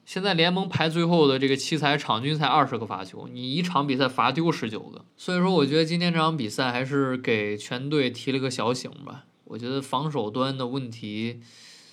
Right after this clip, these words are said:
呃，当然你说了，这个没有山鸡，锋线能防的全都不在，呃，这确实是一个没法解决的问题。但是很多球的防守意愿，呃，包括詹金斯，我觉得我之前很少聊詹金斯，但我觉得詹金斯的安排，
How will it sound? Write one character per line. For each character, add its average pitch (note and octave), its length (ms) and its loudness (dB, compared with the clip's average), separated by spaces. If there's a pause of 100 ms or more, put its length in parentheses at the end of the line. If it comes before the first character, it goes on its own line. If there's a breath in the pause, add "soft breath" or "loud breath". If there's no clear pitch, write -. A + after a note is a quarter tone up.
(140 loud breath)
呃， A2 200 -10
当 C3+ 180 2
然 D#3 120 0
你 A#2 80 -6
说 C#3+ 300 2
了， A2+ 360 0
这 A#2+ 140 -8
个 A2+ 80 -6
没 A#2+ 140 -4
有 B2+ 120 -2
山 C3 280 -4
鸡， B2+ 160 -4
锋 C#3+ 200 -4
线 C3+ 220 -2
能 B2+ 140 -6
防 B2 260 -2
的 B2+ 80 -4
全 A#2 220 -6
都 B2+ 80 -6
不 B2 100 -6
在， A#2+ 400 -2 (540 soft breath)
呃， G#2 120 -10
这 A2+ 80 -10
确 A#2 200 -2
实 C#3 80 2
是 C3+ 120 -6
一 C3 140 0
个 A#2+ 480 0
没 A#2 180 -8
法 C#3+ 200 0
解 A2+ 160 -4
决 G#2 100 -6
的 C3 120 -4
问 C3 280 -4
题。 - 320 -16
但 C3+ 140 -8
是 D3+ 80 -6
很 C3 180 -10
多 C#3+ 160 0
球 C#3+ 240 -6
的 D3 100 0
防 C#3+ 280 -4
守 A2+ 160 -2
意 E3+ 240 -2
愿， - 560 -8
呃， A2 180 -4
包 A#3+ 300 6
括 E3+ 180 6
詹 C#3 240 2
金 C3+ 180 0
斯， B2+ 360 -2
我 G#2+ 200 0
觉 B2 80 0
得 D#3 80 6
我 B2+ 140 4
之 D3+ 140 -4
前 C#3+ 180 0
很 D3 80 -4
少 A#2 140 -2
聊 G2+ 120 -4
詹 G#2 160 -10
金 G2+ 160 -16
斯， G#2+ 240 -14
但 A#2+ 120 -6
我 A2+ 100 -4
觉 A2+ 60 -2
得 A#2+ 80 2
詹 C3 160 -4
金 C3 100 -6
斯 C3+ 160 -4
的 A#2+ 80 0
安 A#2+ 200 -2
排， G#2 340 -10